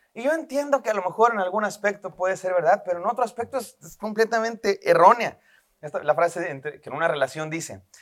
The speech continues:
"Si te lo tengo que pedir, no quiero nada". ¿Han escuchado ustedes eso? "Si te lo tengo que pedir, entonces no quiero nada".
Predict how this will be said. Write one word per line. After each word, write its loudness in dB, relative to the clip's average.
"Si -4
te 4
lo 4
tengo 4
que 4
pedir, -2
no -6
quiero -8
nada". -16
¿Han 0
escuchado 0
ustedes 2
eso? -2
"Si -2
te 4
lo 6
tengo 4
que -2
pedir, 2
entonces 4
no 0
quiero 0
nada". -10